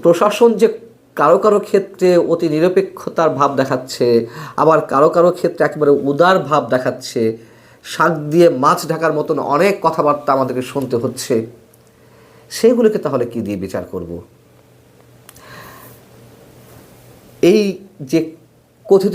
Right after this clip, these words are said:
নির্বাচন, আমি এখনো পর্যন্ত এটাকে কথিত নির্বাচন বলবো, আদৌ নির্বাচন হয় কিনা আমরা জানি না। তারপরেও এই নির্বাচনের,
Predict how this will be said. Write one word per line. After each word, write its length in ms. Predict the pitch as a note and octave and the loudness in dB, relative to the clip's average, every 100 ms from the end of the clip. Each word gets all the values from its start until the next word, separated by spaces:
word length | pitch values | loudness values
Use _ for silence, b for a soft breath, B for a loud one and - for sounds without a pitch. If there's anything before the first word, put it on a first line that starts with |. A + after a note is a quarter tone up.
| F#3+ | 0
নির্বাচন, 320 | C3+ A2+ A2 A2+ B2 | 0 0 -2 -4 -4
আমি 100 | C3+ - C3+ | -6 -6 -6
এখনো 200 | C3 C#3+ C3+ | -4 -4 -2
পর্যন্ত 240 | A#2+ A#2+ A2+ | -4 -4 -4
এটাকে 200 | A2 G#2+ | -6 -6
কথিত 200 | A2 - A2+ G2 | -6 -4 -4 -2
নির্বাচন 360 | F#2 G2 G2 F#2 | -2 -4 -4 -4
বলবো, 220 | F#2 F2 E2+ G2+ | -4 -4 -4 2
আদৌ 160 | D3 F3+ | 4 4
নির্বাচন 280 | F3 D#3+ E3 D3 | 2 0 0 0
হয় 100 | C#3+ | 0
কিনা 120 | C3 | -2
আমরা 120 | A#2+ G2+ | -4 -4
জানি 140 | G#2+ G#2+ | -4 -4
না। 60 | F#2 - _ _ - | -6 -10 _ _ -2
তারপরেও 380 | G3 G3 B2 F#2+ B B B B B B B B _ - | 2 4 2 0 B B B B B B B B _ 0
এই 160 | F3 G3+ F#3+ | 2 2 2
নির্বাচনের, 1000 | G3 G3 G3+ G3 G#3 G3 G3+ G3+ G3+ | 0 2 2 2 0 0 0 0 0